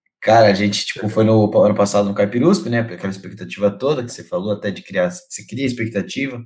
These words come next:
O Vini falou: a gente treina pra isso o ano inteiro, a gente procura, é, o Caipirusp o ano inteiro, mas também não vamos negar que quando chega a época de um Tusca Interunesp, sempre fica aquela, né? Puta, vou no Tusca, vou no Interunesp, você que já viveu esses jogos,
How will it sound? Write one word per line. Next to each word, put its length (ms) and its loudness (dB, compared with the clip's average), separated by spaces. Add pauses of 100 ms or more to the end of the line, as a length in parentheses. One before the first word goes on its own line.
(320)
O 80 -20
Vini 160 2
falou: 180 2
a 40 0
gente 300 -4
treina 320 2
pra 160 4
isso 180 -2
o 40 -6
ano 80 -6
inteiro, 360 -4
a 40 -2
gente 180 -8
procura, 800 -2 (540)
é, 80 2
o 60 0
Caipirusp 500 0
o 40 0
ano 100 4
inteiro, 440 2 (500)
mas 220 6
também 240 4
não 80 4
vamos 240 6
negar 340 4
que 80 -14
quando 220 2
chega 300 2
a 40 8
época 200 2
de 80 -2
um 160 0
Tusca 380 2
Interunesp, 720 2
sempre 320 -2
fica 240 -4
aquela, 400 4
né? 180 -8 (300)
Puta, 280 0
vou 120 -2
no 180 -2
Tusca, 640 0
vou 200 0
no 140 0
Interunesp, 760 4 (440)
você 220 2
que 120 -2
já 200 4
viveu 540 0
esses 300 -2
jogos, 680 2